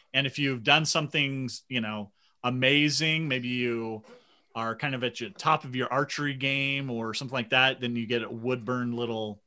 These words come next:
emblem or something into your wood. So kind of this, this stick shows kind of where you're at as a camper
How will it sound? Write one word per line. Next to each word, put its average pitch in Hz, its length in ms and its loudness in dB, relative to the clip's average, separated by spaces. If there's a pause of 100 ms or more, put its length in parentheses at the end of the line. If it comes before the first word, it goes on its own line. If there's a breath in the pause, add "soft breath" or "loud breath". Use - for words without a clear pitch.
(340)
emblem 120 420 0
or 107 60 -6
something 104 480 -6 (100)
into 123 360 -6
your 110 160 -6
wood. 117 320 0
So 156 260 0 (100)
kind 294 200 0
of 220 80 -4
this, - 340 -2
this 127 180 -4
stick - 520 0 (160)
shows 180 840 4 (260)
kind 175 180 2
of 151 100 -4
where 139 380 2
you're 175 340 4
at 160 480 4
as 127 220 0
a 123 60 -2
camper 151 640 0